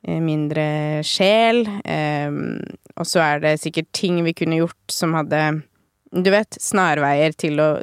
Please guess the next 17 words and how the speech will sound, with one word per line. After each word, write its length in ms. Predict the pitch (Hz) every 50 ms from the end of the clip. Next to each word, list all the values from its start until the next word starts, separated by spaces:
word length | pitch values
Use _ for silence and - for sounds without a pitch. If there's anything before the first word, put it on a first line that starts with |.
| - -
til 180 | - 175 165
å 20 | 170
få 280 | - - 180 160 151 147
inn 160 | 147 151 -
cash, 320 | - 147 151 - - -
eller, 320 | - 156 156 151 160 156 156 165 - - - - - - _ _ _ _ _ _ _ _
ehm, 760 | - 165 165 160 156 156 156 156 156 156 151 156 156 156 156 - - - _ _ _ _ _ - -
eller 140 | 160 156 156
til 160 | - 160 151
å 80 | 156 156
jobbe, 360 | 160 170 175 165 156 156 156 151 156
jobbe 300 | 151 160 175 170 160 165 160
mindre 380 | 160 151 151 147 151 151 156
og 80 | 160 160
tjene 240 | - 175 160 156 156
mer, 300 | 156 160 160 170 180 180 175
men, 380 | 175 170 165 165 160 165 170